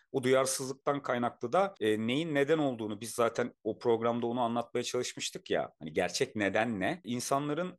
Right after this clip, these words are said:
gerçek nedeni bilmesi ve kendi sorumluluklarını, görev ve sorumluluklarını tam olarak doğru yere tanımlamasıydı. O, o ko-, tanımlanmadığı noktada bu sefer zaten doğru tedbir de alınamıyor ve herkes, e, aslında kendi tarafından olaylara kısır ve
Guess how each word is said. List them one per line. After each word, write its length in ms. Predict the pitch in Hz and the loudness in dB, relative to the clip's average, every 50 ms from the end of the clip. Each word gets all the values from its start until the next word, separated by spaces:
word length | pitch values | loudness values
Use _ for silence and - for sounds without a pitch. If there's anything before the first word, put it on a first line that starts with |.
| - - | -8 -2
gerçek 380 | 143 180 175 - - 139 135 - | 0 0 0 0 -2 -4 -4 -2
nedeni 380 | 131 127 127 143 147 151 135 | -2 -2 0 0 0 -2 -2
bilmesi 600 | 139 147 143 147 151 143 - - - 233 240 240 165 | -2 -4 -2 -2 -2 -2 -2 -2 -2 -2 -2 -2 -4
ve 100 | 135 131 | -6 -4
kendi 300 | - 117 110 113 151 175 | -2 -2 -2 -2 -2 -4
sorumluluklarını, 760 | 175 - - - 127 123 127 135 135 139 135 - 135 127 123 | -4 -4 -2 0 0 0 0 -2 -2 -4 -2 0 0 0 0
görev 300 | 113 107 110 113 139 147 | 2 2 4 4 4 2
ve 60 | 147 | 0
sorumluluklarını 580 | 139 - - 131 127 135 139 135 - 170 170 156 - - 143 | -2 -4 -4 -4 -4 -4 -6 -4 -2 -2 -4 -4 -6 -12 -8
tam 200 | - - 156 151 | -4 0 0 0
olarak 360 | 151 139 143 160 156 160 - | 0 2 0 0 -2 -2 -2
doğru 280 | 135 131 135 143 135 151 | 0 0 2 2 0 2
yere 180 | 151 131 113 110 | 2 2 2 0
tanımlamasıydı. 800 | - 98 98 98 95 95 92 90 90 87 - - 92 92 90 - | -2 -4 -6 -6 -6 -6 -6 -6 -6 -6 -8 -8 -8 -8 -4 0
O, 220 | 170 180 - - - - | 2 2 2 2 2 2
o 180 | 170 180 180 | 2 2 0
ko-, 160 | - - 196 - - | -2 -10 -10 -10 -6
tanımlanmadığı 800 | - - 143 156 160 160 165 185 196 185 160 143 127 123 117 117 | -4 -2 0 0 2 2 2 2 2 2 2 2 2 2 0 0
noktada 600 | 117 113 - - - 117 123 156 202 220 214 - - | 0 -2 -2 -2 -2 -2 2 2 2 2 0 -2 -6
bu 80 | 139 151 | -6 -2
sefer 320 | - 180 151 156 160 151 | 0 0 2 2 2 2
zaten 440 | 139 135 139 139 - - 208 208 208 - 127 | 2 0 0 0 0 -2 -4 -4 -6 -8 -4
doğru 240 | 127 135 143 151 160 | -2 0 0 0 -2
tedbir 380 | 160 143 135 131 139 151 147 131 | -2 -2 -2 -2 -2 -4 0 0
de 60 | 123 | 0
alınamıyor 680 | 107 98 95 95 98 95 95 110 151 185 202 202 190 160 | 0 0 -2 -4 -4 -4 -2 -2 0 0 0 0 0 0
ve 80 | 160 | 2
herkes, 640 | 139 165 170 131 113 - - 190 185 - - - - - - | 2 2 2 0 0 -2 -2 -2 -2 -2 -4 -6 -8 -8 -6
e, 380 | - 113 117 117 117 113 120 - | -2 0 0 2 0 0 0 0
aslında 500 | 135 135 135 - - 120 135 165 165 - | 0 0 -2 -2 -4 -4 -4 -4 -2 -2
kendi 480 | - 143 135 143 147 151 147 143 - | 0 0 0 0 2 2 0 0 -2
tarafından 720 | - - 110 101 92 - - 107 113 135 170 180 180 - - | -4 -2 -2 -2 -2 -4 -6 -6 -2 0 0 0 -2 -4 -2
olaylara 680 | - 131 127 123 107 101 104 127 147 170 175 165 - _ | 0 4 4 4 4 4 4 4 4 4 2 2 -2 _
kısır 640 | - - 165 - - - 110 110 - - - - - - | -6 -4 -4 -2 -2 0 -2 -2 -2 -6 -16 -16 -8 -2
ve 280 | 131 143 147 139 - - | 0 2 2 2 -2 -6